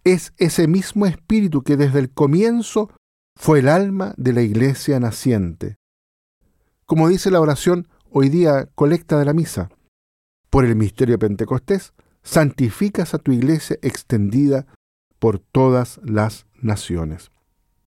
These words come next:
Sin embargo, sabemos que el Espíritu sigue actuando hoy. Él sigue siendo el alma de la iglesia, el alma de la comunidad, y llenándola con sus dones,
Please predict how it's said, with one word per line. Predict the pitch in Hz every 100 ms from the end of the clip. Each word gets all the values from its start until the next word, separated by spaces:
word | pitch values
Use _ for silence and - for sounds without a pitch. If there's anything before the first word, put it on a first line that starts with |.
| _ _ _ _ _ _
Sin | - 131
embargo, | 123 131 151 160
sabemos | 143 131 143 156
que | -
el | 127
Espíritu | - 170 165 151
sigue | 185 175
actuando | 151 - 156 151
hoy. | 147 160 107 - _ _ _ _ _ _ _ _
Él | - 185
sigue | 139 202 175
siendo | 165 180 165 160 -
el | 156 135
alma | 147 180 190 180 175
de |
la | 160
iglesia, | 139 123 160 - 110 -
el | 143
alma | 143 180 202 196
de |
la | 190
comunidad, | 185 165 170 165 123 - _ _ _ _ _ _ _
y | 156
llenándola | 143 147 165 170 160
con | 147 135 123
sus | - 156
dones, | 156 156 104 87